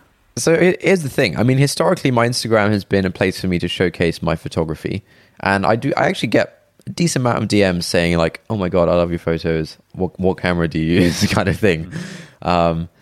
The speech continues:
Speaker 1: but I, I just don't, I don't do it, like, often enough. Uh, and so I don't know if that's a, you know, I don't want it to be, a f-, it, it's just not really gonna be like a photography Instagram, right?
Speaker 2: Okay. Yeah, that was the s-, sort of issue I had with my Instagram. Up until I,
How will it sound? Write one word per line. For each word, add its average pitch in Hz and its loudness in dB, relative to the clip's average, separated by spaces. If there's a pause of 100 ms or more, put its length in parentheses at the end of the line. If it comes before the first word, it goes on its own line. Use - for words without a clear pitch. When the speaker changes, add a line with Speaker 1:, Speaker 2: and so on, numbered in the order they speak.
(300)
Speaker 1:
but 110 2 (200)
I, - 2
I - 2
just 123 -2
don't, 117 0
I 104 4
don't 110 2
do 107 4
it, - 0
like, 85 -2 (100)
often 90 -4
enough. - -10 (200)
Uh, 80 4
and 82 -4
so 85 2 (140)
I 95 0
don't 101 2
know 95 2
if 85 0
that's 78 0
a, 78 -2 (440)
you 92 -2
know, 67 -2 (400)
I - -2
don't 92 2
want 90 0
it 82 -6
to - -16
be, 85 0
a - 0
f-, - -12 (220)
it, - -6
it's 104 0
just 98 -4
not 92 2
really 92 4
gonna 82 0
be 82 2
like 78 -2
a 80 -8
photography 78 -4
Instagram, - -6
right? 135 -2
Speaker 2:
Okay. 90 -4 (160)
Yeah, 110 0
that 107 2
was 107 0
the 104 -2
s-, - -12
sort 95 0
of 87 0
issue 92 0
I 85 4
had 82 0
with 87 0
my 90 2
Instagram. 87 0
Up 113 -2
until 139 2
I, 123 2